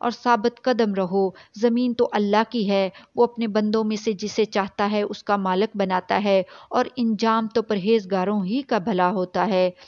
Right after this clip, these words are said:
वो बोले कि हमारे आने से पहले भी हमको अजियतें पहुंचती रहीं और तुम्हारे आने के बाद भी। मूसा ने कहा कि करीब है कि तुम्हारा परवरदिगार तुम्हारे दुश्मन को हलाक कर दे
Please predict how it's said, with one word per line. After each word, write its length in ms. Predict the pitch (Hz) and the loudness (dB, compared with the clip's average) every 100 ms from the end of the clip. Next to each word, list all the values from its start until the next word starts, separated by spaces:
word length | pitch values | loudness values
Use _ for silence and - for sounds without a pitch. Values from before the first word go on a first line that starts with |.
| - _ - | -20 _ -2
वो 120 | 226 208 | 2 4
बोले 360 | 196 196 202 226 233 - - - | 4 4 6 6 4 -6 -14 -4
कि 80 | |
हमारे 400 | 254 233 247 240 247 | -2 0 2 2 2
आने 240 | 233 226 233 | 0 0 0
से 160 | 240 | -2
पहले 340 | 226 226 233 240 | 0 0 4 4
भी 180 | 214 208 | 4 0
हमको 320 | 214 226 226 | -2 -2 -2
अजियतें 580 | - 208 214 214 214 220 | 0 0 2 2 2 -4
पहुंचती 540 | 214 214 175 - 240 226 | -2 -4 -4 -8 -4 -2
रहीं 320 | 196 202 208 - - - | 0 0 -2 -4 -16 -6
और 100 | 233 | -2
तुम्हारे 440 | 254 226 247 247 240 | -2 0 0 2 2
आने 220 | 226 233 | 0 0
के 140 | 233 196 | 0 2
बाद 340 | 196 208 190 | 6 6 4
भी। 240 | 208 196 185 - _ 208 | 0 -2 -2 -10 _ -8
मूसा 260 | 196 214 | -4 -4
ने 100 | 202 190 | -4 -2
कहा 280 | 202 196 208 | 0 2 2
कि 140 | 196 208 | 0 -4
करीब 420 | - 196 214 214 | -2 0 0 -2
है 200 | 196 208 | 2 2
कि 140 | 190 208 | 0 -4
तुम्हारा 400 | 202 196 226 220 | -6 -2 0 0
परवरदिगार 840 | 196 208 190 190 202 190 196 196 190 - - - | 0 0 0 -2 -2 2 4 4 2 -12 -18 -4
तुम्हारे 540 | 247 220 240 233 202 185 | -2 -2 -2 0 0 -2
दुश्मन 420 | 208 - 208 202 | -6 -6 -6 -6
को 180 | - 196 180 | -4 -4 -2
हलाक 400 | 190 185 214 - | 0 2 2 2
कर 120 | 202 180 | -4 0
दे 160 | 196 | 0